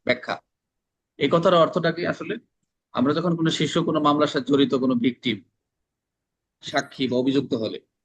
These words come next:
তার বয়স নির্ধারণ করতে হবে এবং সেই অনুযায়ী সেটি অপরাধ, অপ-, অপরাধটি সংঘটিত হয়েছে। প্রথম হচ্ছে আমাদের বয়স নির্ধারণ করতে হবে। কিভাবে করবেন? অর্থাৎ মামলা দায়েরের দিন, বিচারের শুরুর দিন, দেখেন রায় ঘোষণার দিন নয়, এই যে বিচার শুরুর দিন,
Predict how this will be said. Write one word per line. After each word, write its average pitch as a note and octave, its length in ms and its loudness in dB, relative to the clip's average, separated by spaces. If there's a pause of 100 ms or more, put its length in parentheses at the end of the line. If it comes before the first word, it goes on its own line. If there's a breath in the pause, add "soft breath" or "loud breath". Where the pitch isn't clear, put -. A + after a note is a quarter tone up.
(300)
তার B2+ 160 2
বয়স C#3 240 4
নির্ধারণ D#3+ 280 0
করতে D#3 200 -2
হবে E3+ 100 2
এবং D3+ 120 0
সেই D#3 160 -2
অনুযায়ী C#3+ 320 0
সেটি C3 240 -4
অপরাধ, B2 320 -2 (180)
অপ-, A2+ 360 -6
অপরাধটি B2 400 -2
সংঘটিত A2+ 380 -6
হয়েছে। - 340 -16 (140)
প্রথম E3+ 240 -4
হচ্ছে F3+ 160 -4
আমাদের E3+ 260 -2
বয়স D3+ 280 4
নির্ধারণ C#3 260 0
করতে - 220 -8
হবে। - 100 -18
কিভাবে D#3+ 260 -2
করবেন? E3 260 -2 (600)
অর্থাৎ C#3+ 300 0
মামলা D#3+ 300 4
দায়েরের D3 300 4
দিন, B2+ 320 -2 (720)
বিচারের E3+ 320 0
শুরুর D#3+ 360 -4
দিন, B2+ 200 2
দেখেন B2+ 340 0 (100)
রায় C#3 240 0
ঘোষণার C#3+ 300 -4
দিন C3 240 -2 (200)
নয়, G#2+ 220 0
এই G#2+ 140 -4
যে G#2+ 120 -10 (960)
বিচার E3 240 2
শুরুর E3+ 360 0
দিন, C3 240 2